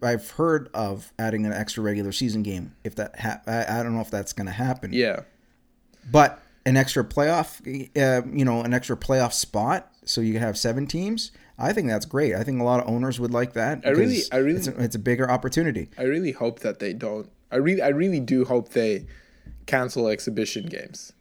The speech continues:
Speaker 2: and decide to just have
Speaker 1: Oh, you,
Speaker 2: everything.
Speaker 1: no, you can't. You can't do that.
Speaker 2: No, I would
Speaker 1: I
Speaker 2: love
Speaker 1: think
Speaker 2: to.
Speaker 1: limiting the games, you can't cancel them.
Speaker 2: I'd love to.
Speaker 1: Like, I, 'cause you have to have players who are gonna try out. Like, you can't just all of a sudden, all right, go into the regular season.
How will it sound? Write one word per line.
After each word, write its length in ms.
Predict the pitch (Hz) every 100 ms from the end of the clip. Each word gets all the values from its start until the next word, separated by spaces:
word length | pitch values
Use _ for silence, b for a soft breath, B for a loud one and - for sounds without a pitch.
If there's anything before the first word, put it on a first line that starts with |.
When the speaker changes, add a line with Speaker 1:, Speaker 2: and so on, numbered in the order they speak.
| _ _ _
Speaker 2:
and 160 | 117 107
decide 380 | 101 - 107 110
to 80 |
just 240 | 104 107 -
have 160 | 110
Speaker 1:
Oh, 60 | 147
you, 40 |
Speaker 2:
everything. 220 | 135 139 147
Speaker 1:
no, 100 | 143
you 140 | 139
can't. 360 | 135 113 92 -
You 100 | 120
can't 240 | 123 135 117
do 120 | 107
that. 160 | -
Speaker 2:
No, 100 | -
I 160 | 151 113
would 120 | 110
Speaker 1:
I 60 | 127
Speaker 2:
love 80 | 139
Speaker 1:
think 160 | 165 120
Speaker 2:
to. 60 |
Speaker 1:
limiting 500 | 131 139 208 233 170
the 80 | 135
games, 420 | 110 107 107 123
you 120 | 123 123
can't 260 | 151 123
cancel 380 | - 127 127 95
them. 80 | 82
Speaker 2:
I'd 80 | 117
love 200 | 143 147
to. 180 | 113 101
Speaker 1:
Like, 160 | 123
I, 100 | 131
'cause 380 | 131 151 156 131
you 80 | 147
have 320 | 160 190 208
to 80 | 180
have 180 | 165 160
players 340 | 160 147 147
who 60 | 139
are 40 |
gonna 100 | 135
try 240 | - 131
out. 160 | 143 113
Like, 180 | 104 107
you 60 |
can't 260 | 113 147 139
just 140 | 123
all 140 | 120 123
of 40 |
a 40 | 117
sudden, 220 | 131 113
all 60 |
right, 260 | 120 117 -
go 140 | 117
into 160 | 120 110
the 60 | 110
regular 260 | 110 98
season. 400 | 101 135 107 104